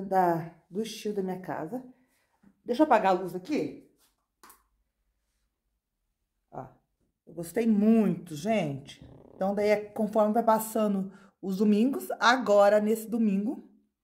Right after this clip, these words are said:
eu já vou acender a primeira vela. E assim a gente vai seguir.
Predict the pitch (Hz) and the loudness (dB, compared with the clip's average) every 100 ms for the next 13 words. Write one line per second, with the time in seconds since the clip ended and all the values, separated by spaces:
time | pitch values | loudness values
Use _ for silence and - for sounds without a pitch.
0 | _ 180 202 180 196 214 185 190 190 180 | _ -4 -4 -2 -4 -2 -2 -4 -4 -2
1 | 175 165 156 147 202 262 - _ _ _ | -2 -2 -2 -2 -4 -6 -12 _ _ _
2 | _ _ _ _ _ 165 180 185 - 190 | _ _ _ _ _ -6 -6 -6 -6 -4
3 | 196 190 196 190 196 196 - - - _ | -4 -4 -6 -6 -10 -10 -14 -16 -20 _